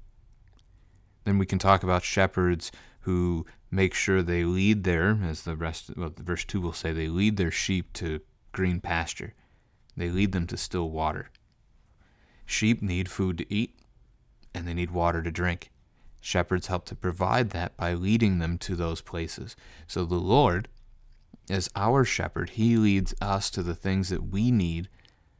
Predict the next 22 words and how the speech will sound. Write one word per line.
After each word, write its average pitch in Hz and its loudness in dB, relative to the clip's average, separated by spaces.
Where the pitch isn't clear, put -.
in 95 0
this 87 -2
life. 87 -8
And 95 -8
he 92 -2
does 107 4
provide 87 0
for 85 -4
us, - -10
but 92 -8
he 92 -2
also 104 0
leads 90 -2
us 80 -6
more 95 0
specifically 95 -4
to - -8
know 87 -2
him, 98 -2
to 95 -2
know 90 4
his 92 2